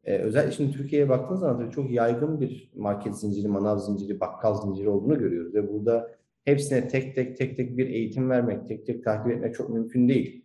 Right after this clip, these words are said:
İşte burada toplumun rolü devreye giriyor. Yani israf eden birinin uyarılması, bir tüketici olarak bu iletişimin yapılıyor olması, onlara doğrunun anlatılıyor olması,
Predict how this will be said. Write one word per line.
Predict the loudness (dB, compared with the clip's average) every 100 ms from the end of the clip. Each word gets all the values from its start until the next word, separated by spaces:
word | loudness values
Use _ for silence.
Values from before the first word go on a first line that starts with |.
| _
İşte | -2 2
burada | 6 6
toplumun | 6 2 0 0 2
rolü | 0 -2 -4 -4
devreye | 0 2 2 0
giriyor. | 0 0
Yani | 0 0 -2
israf | -2 2 4 4
eden | 2 2 2
birinin | 4 4 2
uyarılması, | 0 0 0 -2 -4 -2 -4 -4 -14 _
bir | -2 -2
tüketici | -2 -2 4 6
olarak | 6 4 0 -10 _ -4
bu | 2
iletişimin | 2 2 2 4
yapılıyor | 2 2 2 4
olması, | 2 -2
onlara | 0 0 2
doğrunun | 0 2 0
anlatılıyor | -2 -4 -2 2 4
olması, | 4 2 -4 -10 -12